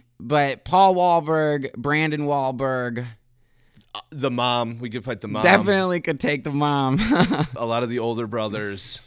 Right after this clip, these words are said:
Speaker 1: Yeah, so this podcast is basically just gonna be going through the, uh, the, the works of all of the Wahlbergs, whether it's, uh, their, their, their shitty reality show, The Wahlburgers,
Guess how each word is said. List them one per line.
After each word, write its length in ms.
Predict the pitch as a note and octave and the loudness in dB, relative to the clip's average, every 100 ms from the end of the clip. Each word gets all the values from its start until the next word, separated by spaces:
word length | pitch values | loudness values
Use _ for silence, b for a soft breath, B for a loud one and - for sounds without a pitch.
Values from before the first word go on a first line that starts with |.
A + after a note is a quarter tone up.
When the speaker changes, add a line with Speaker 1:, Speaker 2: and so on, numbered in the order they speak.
| - | -14
Speaker 1:
Yeah, 260 | - G3 G3+ | -2 2 2
so 320 | D#3 F#3 F3 | 2 4 4
this 220 | D#3+ G#3+ | 2 0
podcast 380 | - A3 A3 G#3+ | 2 2 4 2
is 120 | F3+ | 2
basically 320 | E3+ F#3 - F3 | 0 0 0 -4
just 140 | D3+ | -2
gonna 80 | E3+ | -2
be 60 | D#3+ | 0
going 300 | E3+ E3+ C3 | 4 4 4
through 420 | F3 F3 E3+ C3+ | 2 4 4 2
the, 320 | C#3 D#3 D3+ | 0 2 4
uh, 480 | C#3+ C#3+ C#3+ C#3 G2+ | 6 6 4 2 -2
the, 460 | E2+ C3+ D3+ D3 - | -6 0 2 2 0
the 140 | D3 | 0
works 460 | C#3+ C#3+ E3+ C#3+ - | 2 4 4 4 0
of 280 | C#3 D3+ C#3 | 2 4 4
all 340 | C3+ E3+ F#3 | 4 6 6
of 60 | F3 | 4
the 60 | |
Wahlbergs, 640 | E3+ D#3+ D#3 C#3 C3 A#2 A2+ | 4 6 6 4 0 -2 -2
whether 280 | C3 B2+ | -2 0
it's, 240 | B2 A2+ - | -2 -4 -2
uh, 380 | A#2+ A2+ A2+ G#2+ b b b - | -2 0 -2 -6 b b b -2
their, 380 | C3+ C3 B2 | 2 2 2
their, 260 | G2+ C3 B2 - - | 0 -2 -2 -4 -10
their 220 | B2+ B2 | -8 -6
shitty 440 | A2+ - F#3+ F3 | -6 0 2 2
reality 540 | D#3+ D#3 E3 D#3 D#3 D3+ | 2 2 4 4 2 0
show, 340 | - D#3 D3+ | 2 2 2
The 80 | D3 | 2
Wahlburgers, 1160 | D#3 D#3+ C#3 D#3+ E3 D#3+ E3+ E3+ D#3+ C3+ - | 4 6 6 4 4 4 2 2 0 -6 -12